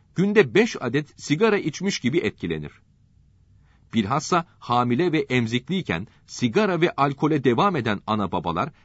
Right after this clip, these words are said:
çocuklarının hayatlarını tehlikeye sokmuş olabilirler.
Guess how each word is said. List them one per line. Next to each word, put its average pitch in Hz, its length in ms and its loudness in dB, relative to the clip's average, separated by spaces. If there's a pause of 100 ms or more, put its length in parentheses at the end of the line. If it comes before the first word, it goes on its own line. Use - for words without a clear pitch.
(140)
çocuklarının 180 580 2
hayatlarını 156 680 0
tehlikeye 160 480 2
sokmuş 165 420 -4
olabilirler. 101 680 0